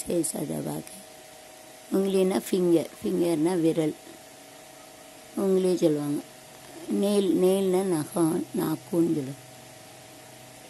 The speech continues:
நெயில்னா இது, இதான் நெயில். நெயில்னா என்னது? நகம், நாக்குன்னு சொல்லுவாங்க. இது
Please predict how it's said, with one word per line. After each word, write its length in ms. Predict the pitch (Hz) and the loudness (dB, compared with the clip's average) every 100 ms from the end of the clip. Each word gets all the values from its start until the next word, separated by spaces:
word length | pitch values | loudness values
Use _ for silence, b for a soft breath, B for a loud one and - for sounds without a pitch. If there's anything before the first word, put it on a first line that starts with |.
| - | -2
நெயில்னா 340 | 185 185 185 190 180 | 0 2 2 2 2
இது, 140 | - - - | 0 -6 -10
இதான் 280 | 214 180 170 | -4 0 0
நெயில். 260 | 156 147 - - - | 0 -2 -6 -6 -2
நெயில்னா 340 | 170 170 170 180 | 0 0 -2 0
என்னது? 220 | 175 160 160 160 | 0 0 0 0
நகம், 340 | 151 180 175 - - - | 0 -4 -4 -8 -12 -4
நாக்குன்னு 480 | 165 165 165 175 170 | 0 0 0 -2 -2
சொல்லுவாங்க. 260 | 165 156 - - - - - - - - - - - - | -4 -12 -12 -20 -20 -20 -20 -20 -20 -20 -20 -20 -12 -4
இது 120 | 202 | 0